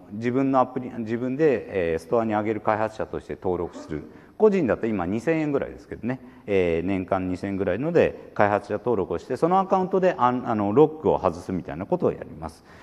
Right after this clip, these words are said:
えー、実際に、えー、その手順ですね。えー、をお見せしたいと思います。ビジュアルスタジオですね。先ほどのダブルのこっちの方に、えー、プロジェクトを、ちょっとスタートアッププロジェクトを戻しましょ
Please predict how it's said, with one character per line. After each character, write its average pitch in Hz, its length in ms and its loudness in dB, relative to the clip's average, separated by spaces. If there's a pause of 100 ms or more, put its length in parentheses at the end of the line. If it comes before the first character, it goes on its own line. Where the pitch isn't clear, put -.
(160)
え 110 180 4
ー、 104 80 -4
実 127 100 -2
際 165 220 2
に、 143 220 0 (140)
え 110 180 -2
ー、 - 20 -4
そ 127 140 -4
の 123 140 0
手 110 160 0
順 80 140 -2
で 73 100 -12
す - 100 -12
ね。 127 300 -4 (1300)
え 92 440 4
ー、 113 40 2
を 139 280 2
お 107 80 -2
見 104 140 -2
せ 92 180 -6
し - 120 -16
た 98 200 2
い 80 80 -4
と - 120 -8
思 73 200 -6
い 76 40 -6
ま 98 180 -2
す。 - 200 -16
ビ 107 140 -4
ジ 139 100 2
ュ 170 60 6
ア - 20 6
ル 160 80 -2
ス - 140 -12
タ 139 160 0
ジ 87 80 -4
オ 73 80 -4
で - 80 -18
す - 100 -12
ね。 123 160 -4
先 113 320 -6
ほ 104 80 -4
ど 98 140 -6
の 92 160 -6
ダ 101 160 0
ブ 87 180 -6
ル 71 180 -10
の 82 220 -8 (1160)
こ - 100 -14
っ - 80 -16
ち 101 100 -8
の 90 80 -4
方 131 240 -2
に、 78 220 -4 (240)
え 76 440 -10
ー、 - 40 -20
プ - 60 -10
ロ 85 100 -8
ジ 80 100 -12
ェ 78 40 -10
ク 80 100 -20
ト 78 160 -14
を、 76 60 -14
ち - 100 -20
ょ - 40 -20
っ - 120 -20
と - 60 -20
ス - 80 -20
タ 85 140 -4
ー - 20 -4
ト 80 120 -4
ア - 20 -12
ッ - 40 -14
プ - 100 -14
プ 80 60 -6
ロ 82 100 0
ジ 73 100 -4
ェ 71 40 -4
ク - 80 -20
ト 104 100 0
を 90 40 0
戻 80 240 0
し - 140 -10
ま 87 140 0
し - 180 0
ょ 87 260 2